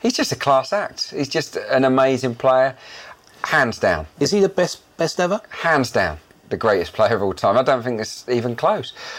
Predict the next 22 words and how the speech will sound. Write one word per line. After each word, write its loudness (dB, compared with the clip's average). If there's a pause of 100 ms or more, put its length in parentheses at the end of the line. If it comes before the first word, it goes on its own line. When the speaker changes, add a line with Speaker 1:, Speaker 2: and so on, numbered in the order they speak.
(140)
Speaker 1:
Obviously, 0
Pele, 2
it -2
wasn't -2
from -4
my 4
era. 4
I've 0
seen 0
the 0
D 0
V -2
Ds, 0
and, 0
uh, 2
when 2
I 4
was 0
a -4
kid, -2
loved 0
watching -4